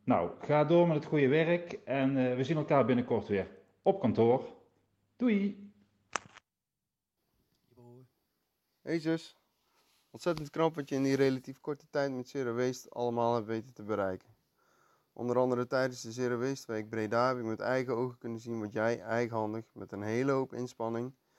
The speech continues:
Speaker 2: en weliswaar met hulp van anderen teweeg kunt brengen. En daarbij weet je heel goed dat je je doelgroep juist moet inspireren en niet delegeren.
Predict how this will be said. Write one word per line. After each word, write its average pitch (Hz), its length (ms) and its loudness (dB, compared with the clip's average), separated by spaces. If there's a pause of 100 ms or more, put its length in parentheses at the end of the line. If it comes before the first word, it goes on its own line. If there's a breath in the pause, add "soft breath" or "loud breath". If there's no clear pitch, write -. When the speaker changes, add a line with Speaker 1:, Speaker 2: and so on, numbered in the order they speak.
(320)
Speaker 2:
en 98 100 -12
weliswaar 107 500 0
met 101 140 -6
hulp 113 220 -4
van 104 140 -8
anderen 117 460 -2
teweeg 107 320 -6
kunt 98 160 -8
brengen. 98 420 -6 (960)
En 101 160 -10
daarbij 110 320 4
weet 110 200 -2
je 113 60 -8
heel 123 240 -2
goed 135 380 -6
dat 113 220 -14
je 107 140 -10
je 110 120 -6
doelgroep 117 400 -4
juist 120 300 4
moet 127 160 -10
inspireren 131 840 -4
en 95 140 -10
niet 110 200 -6
delegeren. 95 800 -6